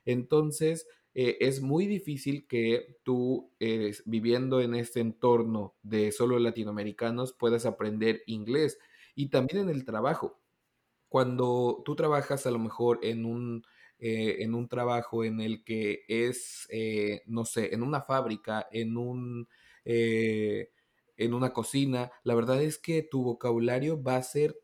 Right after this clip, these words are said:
tan extenso como te lo pida este trabajo, ¿no? Entonces, eh, yo creo que la mejor manera de poder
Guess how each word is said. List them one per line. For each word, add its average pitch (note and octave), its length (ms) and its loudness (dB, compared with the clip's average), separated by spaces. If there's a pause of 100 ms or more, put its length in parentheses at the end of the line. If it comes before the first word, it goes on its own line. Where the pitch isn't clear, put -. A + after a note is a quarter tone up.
tan A#2+ 200 -2
extenso G3 800 -4 (360)
como C3 600 2
te B2+ 160 0
lo A#2+ 520 2
pida D3 580 0
este A#2 400 0
trabajo, G#2+ 580 -2
¿no? A#2+ 240 -2 (280)
Entonces, C3 920 0 (240)
eh, A2+ 760 2 (460)
yo B2+ 200 0
creo C3+ 200 0
que C#3 140 2
la A#2+ 260 2
mejor A#2+ 320 -2
manera B2 440 -2
de A2+ 240 -4
poder A2+ 560 0